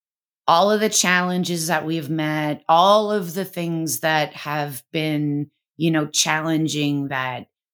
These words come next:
have been stressful, or obstacles that have stood in our way. So I just have this amazing exercise. If you'll just humor me for a second,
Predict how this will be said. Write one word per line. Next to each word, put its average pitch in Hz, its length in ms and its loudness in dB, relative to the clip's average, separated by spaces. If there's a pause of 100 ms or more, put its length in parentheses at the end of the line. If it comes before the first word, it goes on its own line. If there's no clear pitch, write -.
(160)
have 156 120 0
been 151 120 0
stressful, 143 1300 0
or 135 560 -2
obstacles 156 800 2
that 143 160 -8
have 131 140 -10
stood - 380 0
in 160 140 -2
our 151 160 0
way. 143 400 -2 (720)
So 262 220 4 (140)
I 330 540 4
just 285 220 -6
have 254 240 -8
this 233 220 -2
amazing 220 680 0
exercise. 202 580 -4
If 190 120 -6
you'll 254 320 4
just 320 300 -2
humor 247 340 -2
me 226 160 0
for 214 200 -4
a 214 80 -2
second, 190 640 -2